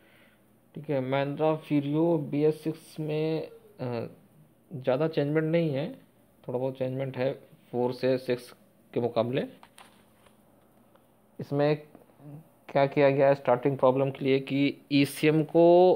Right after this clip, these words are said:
अपना इग्निशन स्विच से सप्लाई दिया गया है। ठीक है, तो देखते हैं एक बार इसमें स्टार्टिंग प्रॉब्लम्स का कि क्या सिस्टम है इसमें।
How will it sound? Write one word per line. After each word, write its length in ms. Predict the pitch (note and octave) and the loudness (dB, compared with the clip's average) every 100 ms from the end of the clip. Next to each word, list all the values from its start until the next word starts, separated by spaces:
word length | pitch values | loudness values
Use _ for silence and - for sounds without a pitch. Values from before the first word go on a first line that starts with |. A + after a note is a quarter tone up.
| - - _ _ | 0 -14 _ _
अपना 360 | C#3 D3+ D3+ D#3 - C#3+ | -10 -4 -2 -2 -2 -4
इग्निशन 380 | C3+ C3+ D3 | -2 0 0
स्विच 180 | D3 C#3+ | -2 -6
से 100 | D3 | -6
सप्लाई 300 | C#3 C3 B2 | -8 2 2
दिया 240 | B2 B2+ A#2+ | 4 4 4
गया 220 | B2 A#2 | 4 2
है। 200 | B2+ F#3+ - _ _ _ _ - - - - _ | 0 -6 -12 _ _ _ _ -20 -20 -20 -20 _
ठीक 120 | C#3 | -4
है, 160 | D#3 A#2+ - - _ _ _ _ _ _ _ - - _ - | -2 -2 -10 -20 _ _ _ _ _ _ _ -20 -20 _ -2
तो 180 | B2+ A#2+ | 0 2
देखते 420 | C#3 C3+ - D3+ | 0 0 2 2
हैं 80 | C3 | 4
एक 80 | |
बार 180 | B2+ C3+ - | 4 4 2
इसमें 380 | - - C3 F3 - - _ _ _ _ _ _ _ _ _ _ _ _ _ _ _ _ _ _ _ _ _ | -4 -2 0 0 -4 -18 _ _ _ _ _ _ _ _ _ _ _ _ _ _ _ _ _ _ _ _ _
स्टार्टिंग 480 | A#2+ - B2 A#2+ C#3 | -14 -2 0 0 -4
प्रॉब्लम्स 480 | C3+ C3 C3 C3 C3 | 2 2 4 0 -2
का 260 | - C3 C#3 - - _ _ _ _ _ _ _ _ _ _ _ _ | 0 2 2 -2 -14 _ _ _ _ _ _ _ _ _ _ _ _
कि 80 | B2 | -12
क्या 260 | C3 C3 B2+ | -2 0 0
सिस्टम 340 | B2+ - B2 | -2 -6 -6
है 140 | B2 A#2+ | -6 -8
इसमें। 240 | A#2 C3+ | -8 -8